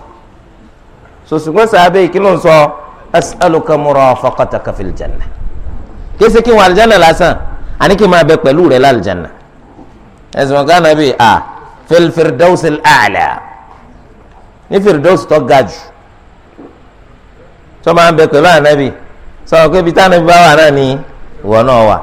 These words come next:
"Aw ghayru dhalik." Sọ ń fẹ́ nǹkan mi yàtọ̀ sí eléyìí. Ó ní, "Faqat." Ọ̀wọ́n tí mò ń fẹ́ náà nù.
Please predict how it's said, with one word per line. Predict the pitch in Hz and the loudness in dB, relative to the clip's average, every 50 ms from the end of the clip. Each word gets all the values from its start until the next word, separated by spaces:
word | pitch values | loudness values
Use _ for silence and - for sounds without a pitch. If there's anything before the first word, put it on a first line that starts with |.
| - - - - - - | -8 -14 -18 -16 -4 0
"Aw | 147 165 170 180 185 185 180 | 2 4 4 6 4 4 4
ghayru | 214 202 - - 202 208 196 190 | 4 2 2 2 2 2 2 4
dhalik." | 208 220 226 226 220 220 180 - - - - - - - - - | 4 4 4 4 4 4 2 0 -2 -8 -18 -20 -20 -20 -4 0
Sọ | 214 214 202 | 2 2 2
ń | |
fẹ́ | - 220 208 190 | 2 2 2 2
nǹkan | 156 185 180 175 | 2 2 0 2
mi | 185 196 185 | 2 2 2
yàtọ̀ | 170 160 135 151 147 | 2 2 2 0 0
sí | 135 170 | 0 0
eléyìí. | 165 170 175 165 147 135 131 123 - - - - - - - | 0 2 0 0 0 -2 -6 -8 -12 -16 -20 -20 -18 -14 -10
Ó | 185 | -10
ní, | 196 196 - - - - - - - - | -10 -10 -12 -16 -20 -20 -20 -20 -8 -2
"Faqat." | 196 196 190 - - - 233 240 240 - - - - - - - - - - - - - - - - - - - - - - - - - - - - - - - - 285 - - - - - - - - - - - - - - - - | 0 0 0 0 0 0 2 2 2 0 -6 -14 -20 -20 -20 -20 -20 -20 -20 -20 -20 -20 -20 -20 -20 -20 -20 -20 -20 -20 -20 -20 -20 -20 -20 -20 -20 -20 -20 -20 -20 -20 -20 -20 -20 -20 -20 -20 -20 -20 -20 -20 -20 -20 -20 -20 -10 -6
Ọ̀wọ́n | 143 139 147 151 170 175 175 165 | -6 -4 -2 0 0 0 0 0
tí | 202 | -2
mò | 190 180 151 | -2 -2 -2
ń | 143 131 | -2 -2
fẹ́ | 156 151 151 | -4 -4 -2
náà | 156 156 147 135 | -2 -2 -4 -4
nù. | 120 101 | -6 -10